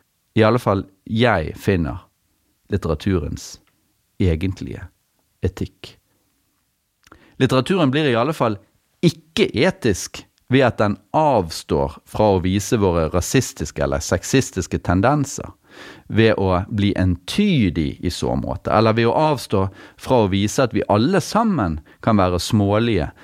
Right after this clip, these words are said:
eller besatt av et forbudt begjær eller, eh, eh, rasistiske fordommer, for eksempel.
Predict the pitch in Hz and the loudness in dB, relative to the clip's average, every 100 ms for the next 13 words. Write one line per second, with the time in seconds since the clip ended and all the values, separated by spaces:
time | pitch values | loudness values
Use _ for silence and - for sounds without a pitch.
0 | - 101 98 87 92 - 110 - 87 80 | -4 0 2 2 -2 0 -2 0 -2 -2
1 | - 98 92 101 - - _ _ 95 87 | -2 0 0 0 -4 -20 _ _ 0 2
2 | 98 76 - - _ _ _ 98 90 78 | 2 0 -4 -14 _ _ _ 0 2 0
3 | - _ _ _ - 90 69 98 - 175 | -4 _ _ _ -2 -2 -2 -8 -16 -20
4 | 190 254 - - - - - 95 85 92 | -18 -16 -14 -12 -10 -6 -2 0 0 -2
5 | - 120 - 95 - 92 104 95 101 71 | 0 0 -2 -10 -8 0 2 4 2 -2
6 | - - - - - | -6 -12 -14 -14 -20